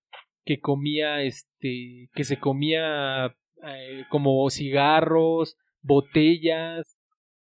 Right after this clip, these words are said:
este, huevos enteros. Entonces, es un caso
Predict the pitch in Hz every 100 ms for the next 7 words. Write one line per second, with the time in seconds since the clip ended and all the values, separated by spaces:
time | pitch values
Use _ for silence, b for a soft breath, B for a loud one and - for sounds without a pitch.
0 | _ 147 131 - - 135 131 135 165 175
1 | 160 135 - 156 165 170 170 160 151 165
2 | 196 - _ _ _ _ _ _ _ 170
3 | - 196 208 196